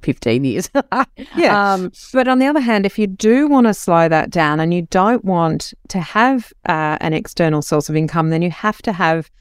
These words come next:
Speaker 2: some sort of self-generated source of income. And that's really what this is about, is understanding how do you generate this once you s-, choose not to be working anymore, or, or it's forced upon you if there's a, a mandatory <laughs> retirement age in the industry that you're in.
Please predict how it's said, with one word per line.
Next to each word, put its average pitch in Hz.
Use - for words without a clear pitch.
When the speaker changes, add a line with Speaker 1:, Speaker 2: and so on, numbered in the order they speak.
Speaker 2:
some 190
sort 170
of 160
self-generated 156
source 147
of 151
income. 151
And 160
that's -
really 175
what 156
this 156
is 156
about, 156
is 151
understanding 180
how 190
do 208
you 180
generate 175
this 151
once 160
you 160
s-, -
choose 185
not 170
to -
be 165
working 156
anymore, 156
or, 160
or 160
it's 156
forced -
upon 151
you 147
if 147
there's 151
a, 151
a 160
mandatory 156
<laughs> 190
retirement 170
age 151
in 160
the 156
industry 160
that 156
you're 165
in. 156